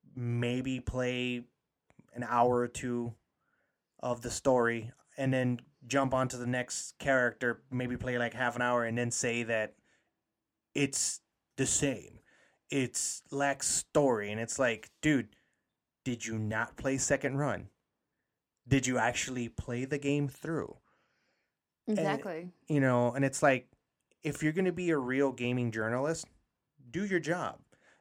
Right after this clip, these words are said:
Speaker 1: Don't just, you know, don't just do half of it and then throw a review out and then get pissed off when you're being called out on it.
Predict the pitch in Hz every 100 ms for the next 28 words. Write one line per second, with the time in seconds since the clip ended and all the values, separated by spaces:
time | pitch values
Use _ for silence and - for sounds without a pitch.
0 | _ - 135 147 143 139 139 123 - -
1 | - 160 139 123 113 107 107 _ _ _
2 | _ _ _ _ _ _ _ _ _ -
3 | 151 160 165 156 147 110 139 139 131 113
4 | 104 98 _ _ _ _ _ - 139 131
5 | 131 143 143 131 120 143 160 117 113 -
6 | 131 127 123 110 - 120 131 120 113 120
7 | 117 110 110 107 127 117 120 110 117 120
8 | 185 104 -